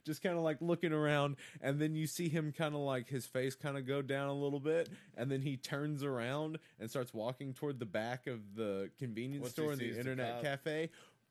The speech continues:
Speaker 1: So, but then all of a sudden, like, twelve fucking German police officers in full military garb just walk in, like, walk right into this convenience store after this dude, and there's nowhere for him to go.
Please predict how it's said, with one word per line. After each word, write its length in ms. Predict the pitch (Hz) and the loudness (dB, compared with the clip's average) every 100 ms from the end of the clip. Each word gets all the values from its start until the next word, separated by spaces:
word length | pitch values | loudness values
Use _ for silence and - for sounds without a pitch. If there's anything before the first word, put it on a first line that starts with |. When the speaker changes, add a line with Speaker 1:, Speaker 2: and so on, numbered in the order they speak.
| _ | _
Speaker 1:
So, 300 | - 180 143 - | -2 0 0 2
but 220 | 143 - | 0 4
then 160 | 190 165 | 2 0
all 180 | 151 170 | 0 2
of 100 | 175 | 2
a 60 | 170 | 0
sudden, 400 | 302 214 196 180 | 4 4 4 2
like, 220 | 147 127 285 - _ - | 0 0 -8 -18 _ 0
twelve 1040 | - 370 277 247 214 196 180 156 139 135 - | 4 4 8 10 12 12 10 8 4 -4 -8
fucking 760 | - - 190 165 180 156 139 127 - - 127 | -10 0 2 2 0 0 0 -2 -6 -10 -4
German 840 | 127 175 190 185 185 175 175 165 - _ _ _ - - _ _ _ _ _ - | 4 4 6 4 4 2 2 -2 -4 _ _ _ -20 -20 _ _ _ _ _ 2
police 480 | 220 240 240 - | 4 6 6 4
officers 680 | 196 175 180 170 185 170 165 | 4 4 4 2 2 2 2
in 160 | 147 139 | 0 -2
full 280 | - 185 180 | 2 4 6
military 640 | 175 190 185 277 127 139 | 6 4 4 2 0 0
garb 400 | 131 127 123 127 | 0 2 2 0
just 220 | 127 120 | -2 -4
walk 720 | 135 131 123 123 156 156 160 - - | -4 -6 0 6 8 8 4 -2 0
in, 420 | 156 151 147 139 | 2 4 2 -2
like, 240 | 127 113 110 110 - _ 107 | -2 -2 -2 -12 -20 _ -4
walk 300 | 123 139 139 | 2 2 2
right 260 | 147 135 131 | 0 0 0
into 160 | 131 127 | -2 -2
this 180 | 131 | -2
convenience 500 | - 127 117 117 110 | -2 -2 -2 -2 -4
store 240 | - 117 107 | -4 -2 -2
after 300 | 101 104 107 | -2 -4 -4
this 180 | 98 101 | -6 -4
dude, 260 | 101 95 | -2 -2
and 120 | 92 | -2
there's 180 | 104 101 | -4 -4
nowhere 420 | 113 113 113 110 104 | -2 0 2 0 -2
for 120 | 104 | -4
him 200 | 110 101 | -4 -6
to 60 | |
go. 380 | 101 101 95 92 | -4 -2 -2 -4